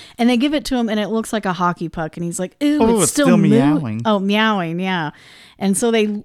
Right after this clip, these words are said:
Speaker 1: set it on fire, literally set it on fire.
Speaker 2: I laugh every
Speaker 1: <laughs>
Speaker 2: time that dude's like, "It's burnt."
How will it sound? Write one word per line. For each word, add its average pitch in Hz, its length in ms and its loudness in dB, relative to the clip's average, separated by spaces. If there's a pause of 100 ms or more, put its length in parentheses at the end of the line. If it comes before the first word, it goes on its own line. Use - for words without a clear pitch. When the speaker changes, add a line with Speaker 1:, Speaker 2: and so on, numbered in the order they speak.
Speaker 1:
set - 440 0
it 262 180 2
on 208 320 0
fire, 175 480 -2
literally 262 520 0
set 185 220 -4
it 175 60 -4
on 180 220 -4
fire. 143 400 -4
Speaker 2:
I 165 80 4
laugh 220 240 4
every 180 160 2
Speaker 1:
<laughs> - 20 0
Speaker 2:
time 180 160 2
that 156 120 2
dude's 143 160 0
like, 143 240 0
"It's 165 220 0
burnt." 185 680 2